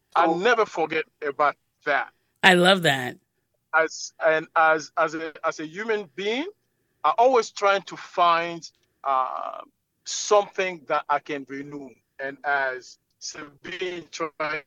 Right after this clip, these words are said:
Speaker 1: to allude, is I love to do good. So sometimes I look at those, and all of a sudden I'm like, "Hmm, maybe I can do something here." And here
Speaker 2: Mm-hmm.
Speaker 1: I go. That is a renewal process for me.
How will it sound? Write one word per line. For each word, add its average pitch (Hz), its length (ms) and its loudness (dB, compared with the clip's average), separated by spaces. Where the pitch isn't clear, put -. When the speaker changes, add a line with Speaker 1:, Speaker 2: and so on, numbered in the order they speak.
Speaker 1:
to 143 480 -10
allude, 294 280 -2
is 196 400 -6
I 202 80 4
love 320 180 2
to 185 60 -18
do 202 180 -16
good. - 180 -8
So 196 240 2
sometimes 196 320 0
I 160 100 4
look 196 180 0
at 208 260 -8
those, - 180 -20
and 160 140 -6
all 175 180 4
of 165 60 -8
a - 20 -18
sudden 170 180 -8
I'm 151 120 -8
like, 127 160 -8
"Hmm, 285 280 -2
maybe 156 320 -6
I 160 40 -8
can 170 180 -6
do 160 140 -20
something 202 360 -4
here." 339 260 -2
And 143 220 -2
here 170 240 2
Speaker 2:
Mm-hmm. 185 140 4
Speaker 1:
I 147 40 -4
go. 117 280 -8
That 202 220 2
is 175 260 2
a 165 60 0
renewal 170 420 0
process 147 680 -2
for 175 360 -2
me. 120 100 -18